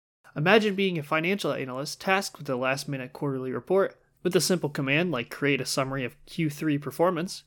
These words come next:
Duet will seamlessly gr-, gather data from your Google Drive and Gmail, creating a comprehensive presentation in no time. But it doesn't stop there.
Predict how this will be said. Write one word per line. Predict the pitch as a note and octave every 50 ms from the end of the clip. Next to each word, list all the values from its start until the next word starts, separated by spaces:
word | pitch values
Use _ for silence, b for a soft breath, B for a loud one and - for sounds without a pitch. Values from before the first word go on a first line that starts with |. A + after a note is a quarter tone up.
| _ _
Duet | E3 D#3+ F#3 F#3 - -
will | E3+ D#3
seamlessly | D3 - - A#3 G#3 G3+ F#3+ - - F#3 E3
gr-, | D3+ D3+ C3
gather | - - - - E3 F3 F3+ F3+ E3+
data | D3 D3+ D3 C#3 C3+ C#3+ D#3+
from | - - - C#3+ C3
your | C3+ C3 B2+
Google | C#3 C#3+ C3+ C3+ A#2+
Drive | - C3 B2 B2 C3+ C3+
and | - A#2+ C3
Gmail, | B2+ - E3+ E3 D3+ B2+ C3 D3 D#3 -
creating | - - D#3 D#3 D3+ D3+ D3
a | C#3
comprehensive | C#3+ - F3+ F3+ F3+ - E3 D3+ C#3+ C#3 C#3 B2+ -
presentation | - D3 C#3 B2+ B2+ B2 - C#3 C3 - - D3+ D3 C#3+ D3
in | - C#3+ C#3 A#2+
no | A#2 A2+
time. | A#2 - - - - C#3+ D3 _ _ _ _ b b b b _
But | E3 D3
it | C#3
doesn't | B2 C3 A#2 B2 A#2+
stop | - - C3 A#2 A#2 -
there. | - F#3+ F3 B2 - -